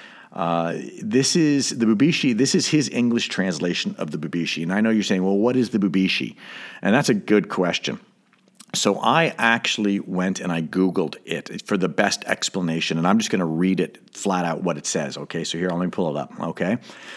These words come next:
"The Bubishi was a secret text passed from master to student in China and later in Okinawa, dealing with philosophy,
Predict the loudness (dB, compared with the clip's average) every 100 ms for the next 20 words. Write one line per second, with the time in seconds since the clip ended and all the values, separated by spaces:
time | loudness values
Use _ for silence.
0 | -18 -20 _ 2 4 6 6 6 4 4
1 | 2 0 0 0 0 0 -2 -2 -6 0
2 | 0 0 -2 2 4 2 0 -4 -4 -4
3 | 0 0 0 -2 -2 0 0 2 0 -2
4 | -2 -2 0 0 0 -2 -4 -2 -4 -2
5 | -4 -8 -16 -20 -20 _ 0 2 4 0
6 | 0 2 4 2 0 -2 -2